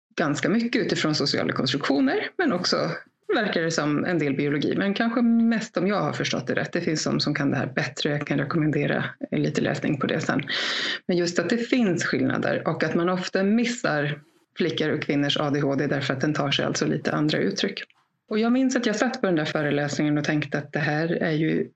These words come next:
mig hon beskriver. Det här är ju inte för mig en föreläsning om någon annan, utan det är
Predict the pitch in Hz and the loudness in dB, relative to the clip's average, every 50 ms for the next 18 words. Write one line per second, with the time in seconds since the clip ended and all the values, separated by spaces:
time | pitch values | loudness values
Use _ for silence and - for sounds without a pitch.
0 | _ _ _ - 185 190 202 - - - 160 165 165 165 156 - - - - - | _ _ _ 0 2 2 2 2 2 2 2 2 2 0 0 0 0 0 0 0
1 | - 220 226 - _ _ _ _ - 180 170 190 180 170 156 165 165 165 156 160 | 0 0 -2 -4 _ _ _ _ -2 0 2 2 2 2 2 2 2 2 2 0
2 | 165 - 202 - - 160 151 151 151 - 165 151 - 160 147 151 151 147 147 147 | 0 -2 -4 -2 0 0 0 2 2 0 0 0 0 0 0 2 2 0 0 0
3 | - 156 151 151 160 165 160 170 165 151 147 139 143 160 160 165 180 180 - - | 0 0 2 2 2 2 2 2 2 2 2 2 0 0 2 2 2 2 2 0
4 | - - 160 160 - 151 151 151 - 156 151 147 160 156 - | 0 0 0 0 2 0 2 2 2 0 0 0 0 -2 -4